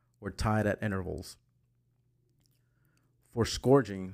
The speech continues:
the man was stripped of his clothing and his hands were tied to an upright post. The back, buttocks, and legs were flogged either by two soldiers or by one who alternated positions.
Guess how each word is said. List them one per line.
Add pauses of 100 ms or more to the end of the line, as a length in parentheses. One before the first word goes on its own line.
(140)
the
man
was
stripped
of
his
clothing (800)
and
his
hands
were
tied
to
an
upright
post. (960)
The
back, (540)
buttocks, (280)
and
legs
were
flogged
either
by
two
soldiers (640)
or
by
one (120)
who
alternated
positions.